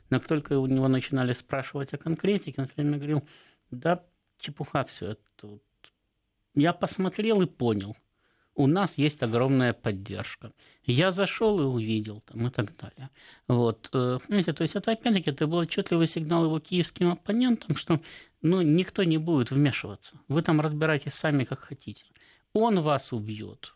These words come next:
значит, он вас убьет. Вы его убьете, значит, вы его убьете. А мы потом будем работать, э, с тем, что будет после вас. То есть, э, э, вот, э,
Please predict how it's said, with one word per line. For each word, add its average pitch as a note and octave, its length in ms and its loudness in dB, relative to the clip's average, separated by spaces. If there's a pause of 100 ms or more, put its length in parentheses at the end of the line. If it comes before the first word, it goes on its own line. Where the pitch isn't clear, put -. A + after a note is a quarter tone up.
(160)
значит, - 400 0
он D3+ 160 4
вас B2+ 240 -2
убьет. A2+ 420 -8
Вы F#3 260 6
его C#3+ 360 4
убьете, A2 540 -4
значит, - 360 0
вы E3+ 180 4
его D3 300 2
убьете. A#2+ 600 -2 (400)
А D#3+ 100 -2
мы B3+ 180 0
потом - 300 -16 (160)
будем E3+ 300 4
работать, E3 500 -2 (240)
э, B2 180 0
с - 140 -14
тем, D#3+ 240 0
что - 200 -6
будет C3+ 340 -4
после - 380 -6
вас. - 180 -14 (480)
То E3+ 60 0
есть, - 280 -4
э, F3+ 60 0
э, D3+ 540 2
вот, - 300 -2
э, C#3+ 240 4